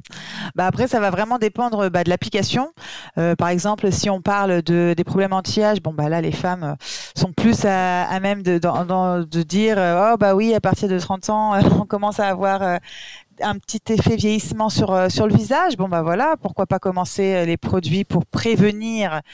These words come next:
euh, l'apparition des rides. Euh, les problèmes articulaires, bon, bah, là, on est plus, c'est vrai que su-, c'est un, plus sur des personnes un peu plus matures, hein.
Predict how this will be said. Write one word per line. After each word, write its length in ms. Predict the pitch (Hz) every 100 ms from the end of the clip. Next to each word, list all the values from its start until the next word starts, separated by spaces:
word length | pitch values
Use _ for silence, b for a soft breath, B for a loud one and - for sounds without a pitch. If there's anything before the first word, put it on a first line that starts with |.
| B B B - -
euh, 180 | 165 170
l'apparition 540 | 190 190 175 170 185
des 140 | 175
rides. 440 | 185 226 302 247 165 B B B - -
Euh, 100 | 156
les 160 | 160 196
problèmes 340 | - 214 220
articulaires, 680 | 214 - - 226 233 240 226
bon, 120 | 175
bah, 140 | 156
là, 180 | 170 190
on 80 | 175
est 120 | 160
plus, 200 | - 196
c'est 180 | - 175
vrai 140 | 170
que 80 | -
su-, 260 | - - - _ _ _
c'est 300 | - - -
un, 560 | 139 143 143 139 139 143
plus 140 | - 185
sur 180 | 151 175
des 120 | 170
personnes 520 | 175 165 185 185 160 B B B B
un 120 | 160
peu 120 | 160 180
plus 140 | -
matures, 500 | 175 180 - 247 262
hein. 160 | 190